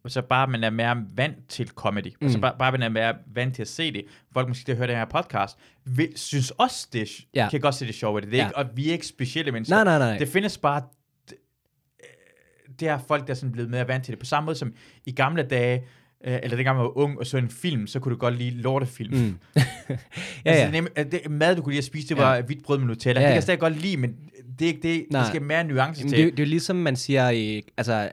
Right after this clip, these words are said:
Speaker 2: øh, Michelin-kokke og kokke og sådan noget, de oversalter jo alt deres mad.
Speaker 1: Ja.
Speaker 2: Altså sådan, øh, og det er jo smag, smag, smag, smag.
Speaker 1: Ja.
Speaker 2: Altså, det er fordi, at det, det er det, de fokuserer så meget på, ikke?
Speaker 1: Ja.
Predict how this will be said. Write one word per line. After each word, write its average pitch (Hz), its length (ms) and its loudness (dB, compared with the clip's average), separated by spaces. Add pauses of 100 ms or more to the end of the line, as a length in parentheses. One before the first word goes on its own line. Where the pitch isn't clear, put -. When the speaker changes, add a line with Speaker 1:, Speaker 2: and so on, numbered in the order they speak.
Speaker 2:
øh, 90 200 -8
Michelin-kokke 131 840 0
og 98 100 -8
kokke 117 440 -2
og 98 60 -10
sådan 107 100 -8
noget, 98 120 -8 (400)
de 147 160 0
oversalter 117 680 0
jo 98 120 -6 (340)
alt 127 220 0
deres 110 200 -4
mad. 95 180 -6 (480)
Speaker 1:
Ja. 113 120 0
Speaker 2:
Altså 131 220 6
sådan, 120 260 0
øh, 113 180 0 (240)
og 143 120 0
det 196 60 6
er 208 40 6
jo 160 160 2 (140)
smag, 175 500 0
smag, 156 400 0
smag, 143 340 0
smag. 127 280 0 (160)
Speaker 1:
Ja. 110 100 -4 (120)
Speaker 2:
Altså, 120 260 2 (800)
det 143 100 2
er 120 40 4
fordi, 143 200 2
at 135 60 2 (680)
det, 127 120 -8
det 151 60 4
er 135 100 0
det, 143 220 2 (100)
de 127 200 2
fokuserer 127 420 -2
så 131 100 -2
meget 127 240 0
på, 123 220 -2
ikke? 143 140 -6 (180)
Speaker 1:
Ja. 131 140 -2